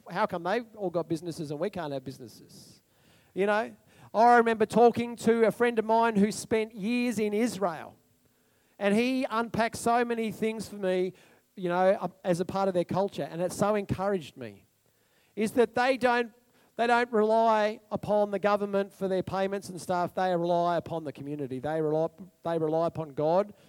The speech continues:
and one another. Is there an amen to that? And if we need to start a business or two to actually help brothers and sisters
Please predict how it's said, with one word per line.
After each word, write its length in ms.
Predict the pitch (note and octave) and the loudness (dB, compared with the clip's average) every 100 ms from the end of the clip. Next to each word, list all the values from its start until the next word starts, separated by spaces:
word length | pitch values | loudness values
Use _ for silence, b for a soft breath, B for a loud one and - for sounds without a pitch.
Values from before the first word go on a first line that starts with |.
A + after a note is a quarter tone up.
| b b | b b
and 100 | D3 | -8
one 160 | D3 D3 | -4 -4
another. 380 | C3+ C#3 B2 F#2+ | -6 -8 -8 -10
Is 100 | A#2 | -8
there 140 | C3+ C#3 | -6 -4
an 60 | |
amen 260 | C#3 C#3+ D#3 | -6 -8 -8
to 100 | D3+ | -4
that? 220 | D#3+ F3+ _ _ _ _ _ _ _ _ _ b b b | -6 -6 _ _ _ _ _ _ _ _ _ b b b
And 140 | F3+ | -2
if 140 | F#3+ G#3+ | 0 4
we 180 | A#3 | 4
need 160 | A#3+ A3+ | 4 0
to 60 | F#3+ | 2
start 280 | A#3 A3 | 2 2
a 40 | G#3+ | 4
business 420 | G#3+ A3 A#3 G3+ | 2 0 -2 -2
or 80 | G3+ | -2
two 460 | - G#3 G#3+ G#3+ - _ b b _ | 2 4 4 2 -10 _ b b _
to 160 | F3+ | 0
actually 400 | G3+ G3 G3 F#3+ | 0 0 -2 0
help 260 | E3+ G#3 G3 | 2 2 2
brothers 340 | G#3 G3+ F#3+ | 2 2 0
and 60 | D#3+ | -4
sisters 540 | - G#3 - G#3+ F#3 | -4 -4 -2 -4 -6